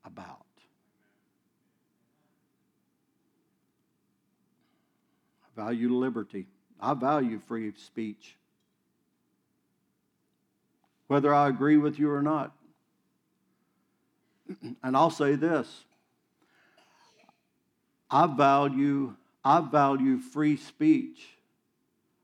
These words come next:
of people. I, I value the free speech of racists.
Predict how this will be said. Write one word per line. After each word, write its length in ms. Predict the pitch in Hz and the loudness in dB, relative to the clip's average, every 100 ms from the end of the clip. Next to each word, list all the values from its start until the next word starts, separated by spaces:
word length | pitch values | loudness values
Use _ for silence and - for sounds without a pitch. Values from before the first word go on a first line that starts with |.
| _ _ | _ _
of 180 | 131 123 | -10 2
people. 280 | 151 160 156 | 10 10 10
I, 260 | 127 175 160 | 0 0 0
I 160 | 156 196 | 0 0
value 500 | 147 127 135 143 127 - _ _ _ _ _ _ _ _ - | 2 2 2 -2 -6 -12 _ _ _ _ _ _ _ _ -12
the 80 | |
free 260 | 120 160 165 | -2 6 6
speech 340 | 160 170 170 | 4 -4 -4
of 100 | 135 | -8
racists. 500 | 113 156 196 196 104 | -4 -2 -2 -4 -14